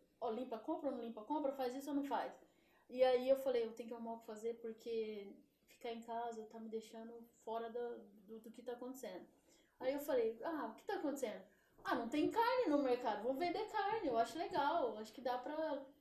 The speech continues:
pelo menos pra eu sair de casa e fazer as coisas acontecerem." Achei o máximo, achei o máximo. Consegui, é, primeiro frigorífico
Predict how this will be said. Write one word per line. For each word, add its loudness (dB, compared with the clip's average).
pelo 6
menos 4
pra -4
eu -2
sair 0
de -2
casa 0
e 0
fazer 0
as 0
coisas -2
acontecerem." 0
Achei -10
o -4
máximo, -12
achei -14
o -14
máximo. -12
Consegui, -8
é, -2
primeiro 6
frigorífico -4